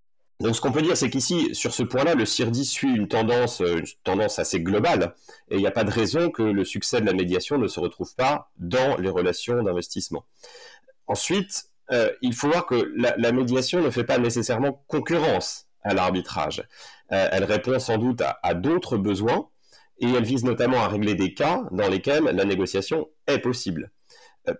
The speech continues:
par définition, le recours à l'arbitrage intervient plutôt dans des situations de blocage,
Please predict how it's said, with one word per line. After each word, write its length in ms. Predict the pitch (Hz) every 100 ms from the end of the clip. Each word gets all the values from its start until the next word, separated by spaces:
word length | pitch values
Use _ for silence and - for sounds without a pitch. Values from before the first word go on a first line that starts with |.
| -
par 160 | 98
définition, 600 | 98 95 87 90 - 156
le 140 | 151 98
recours 240 | 98 127
à 60 | 104
l'arbitrage 500 | 87 90 - 131 113
intervient 360 | 92 95 98
plutôt 280 | 95 104 127
dans 140 | 107 90
des 80 |
situations 540 | 87 95 - 92 - 101
de 100 | 80
blocage, 720 | 78 98 98 120 143 131 87